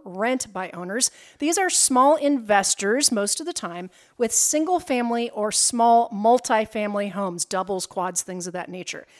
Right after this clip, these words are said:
If they don't rent right away, would they consider selling? This requires a simple script. Again, as we move up our food chain here, we're also adding skill. A simple script, it's, you get their phone numbers, they're advertising their phone numbers 'cause the house is for rent.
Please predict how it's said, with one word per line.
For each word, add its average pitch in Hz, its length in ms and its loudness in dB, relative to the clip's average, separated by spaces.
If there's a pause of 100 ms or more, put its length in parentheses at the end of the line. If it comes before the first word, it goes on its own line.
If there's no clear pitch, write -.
(300)
If 294 220 -2
they 269 180 2
don't 277 340 2
rent 254 400 -2
right 214 260 0
away, 196 600 -2 (100)
would 220 240 0
they 262 180 4
consider 226 600 -2
selling? - 600 -2 (500)
This 208 280 -4
requires 185 500 -4
a 175 60 -4
simple 196 380 -4
script. - 460 -2
Again, 185 380 -10
as 240 240 0
we 339 100 0
move 359 280 4
up 302 160 8
our 220 340 2
food 269 320 -6
chain 185 300 -8
here, 175 180 -10
we're 202 160 -2
also 208 400 2
adding 175 260 -6
skill. 180 460 -2
A - 60 -8
simple 381 440 0
script, - 460 -6 (400)
it's, 254 240 -2
you 240 300 -6
get 240 260 0
their 214 140 -4
phone 285 280 4
numbers, 202 360 -2
they're 208 180 -4
advertising 220 600 -4
their 175 100 -8
phone 277 180 -2
numbers 254 260 0
'cause 196 140 -6
the 185 80 -4
house 269 260 2
is 202 80 -8
for 185 160 -8
rent. 240 380 0